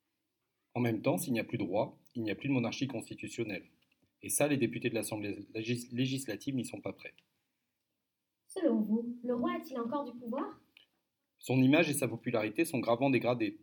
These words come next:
Speaker 1: Il va avoir du mal à se faire respe-, à faire respecter ses futures sé-, décisions. Par exemple, il ne pourra plus s'opposer, opposer son veto à la constitution civile du clergé.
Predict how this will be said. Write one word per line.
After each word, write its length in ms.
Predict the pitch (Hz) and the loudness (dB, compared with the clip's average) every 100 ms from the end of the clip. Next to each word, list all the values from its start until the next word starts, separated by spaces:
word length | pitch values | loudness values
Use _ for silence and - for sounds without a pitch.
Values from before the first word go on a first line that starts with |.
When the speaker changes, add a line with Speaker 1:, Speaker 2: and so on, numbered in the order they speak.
| _ | _
Speaker 1:
Il 60 | |
va 80 | 104 | -2
avoir 160 | 101 98 | 0 0
du 100 | 98 | 0
mal 180 | 104 | 0
à 60 | 135 | -2
se 80 | - | -2
faire 100 | 104 | -2
respe-, 220 | 95 - | -4 -8
à 80 | 95 | -4
faire 160 | 120 110 | 0 0
respecter 360 | 110 113 147 | 0 -2 -2
ses 120 | 143 | -2
futures 240 | 113 - 113 | -4 -4 -6
sé-, 160 | - - | -6 -10
décisions. 460 | - 98 139 110 90 _ _ _ _ _ - | -8 -6 -4 -6 -8 _ _ _ _ _ 4
Par 140 | 143 | 6
exemple, 400 | 135 107 92 - 98 | 6 4 -4 -8 -16
il 40 | |
ne 40 | |
pourra 200 | 90 98 | -8 -6
plus 120 | - 135 | -4 -2
s'opposer, 540 | 117 - 92 104 107 | -2 -2 -4 -4 -4
opposer 300 | 113 123 107 | -2 0 0
son 160 | 104 98 | -2 -6
veto 260 | 92 - | -6 -2
à 40 | 151 | -2
la 60 | |
constitution 580 | 104 - - 101 98 113 | -4 -10 -12 -12 -8 -8
civile 280 | - 101 127 | -10 -6 -4
du 100 | 123 | -4
clergé. 340 | 123 101 82 | -4 -4 -6